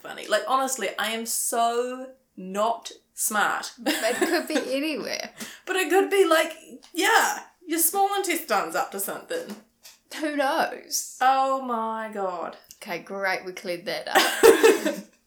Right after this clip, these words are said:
Speaker 1: So,
Speaker 2: So,
Speaker 1: yeah.
Speaker 2: so the gut health
Speaker 1: So
Speaker 2: is
Speaker 1: for
Speaker 2: talking
Speaker 1: those
Speaker 2: about
Speaker 1: of
Speaker 2: the
Speaker 1: you,
Speaker 2: whole thing.
Speaker 1: yes, those of you who, uh, were on the path of ignorance with me, and I assume there's someone out there who
Speaker 2: Yes.
Speaker 1: felt the same as me,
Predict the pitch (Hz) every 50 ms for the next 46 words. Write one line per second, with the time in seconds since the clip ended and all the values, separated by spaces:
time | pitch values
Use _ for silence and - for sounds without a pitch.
0 | - - - - - _ _ _ _ - - - _ _ _ - - - - 330
1 | - 453 330 - - - - - 277 - - 269 269 262 277 285 262 202 - -
2 | - - - - - 233 214 214 208 220 208 220 247 262 254 240 247 262 220 214
3 | 202 202 - 302 302 233 349 370 - 262 349 349 349 359 381 - - 349 294 -
4 | 208 214 190 175 196 190 196 214 - - - 160 - - 269 269 247 180 165 175
5 | 190 - - - 247 302 330 349 311 330 - 294 302 285 254 220 269 277 262 247
6 | 247 - 233 233 226 220 220 214 214 - - - 196 208 202 202 196 196 196 196
7 | 196 196 190 185 - - _ _ - 214 226 233 254 262 269 277 277 285 302 302
8 | - - - 254 - _ _ - - _ - 226 - - 269 269 269 269 - 277
9 | 240 226 190 190 196 185 185 175 - - - 262 254 - - 220 190 180 165 165
10 | - - - _ - - - - - 220 254 - 165 170 - - - 294 294 320
11 | 359 349 320 269 240 220 233 - - - 392 403 - 285 202 165 160 151 139 131
12 | - - 160 151 175 214 202 180 - 196 165 - 196 165 156 151 - - 180 196
13 | - - - 175 156 156 170 170 170 165 165 143 107 - - 240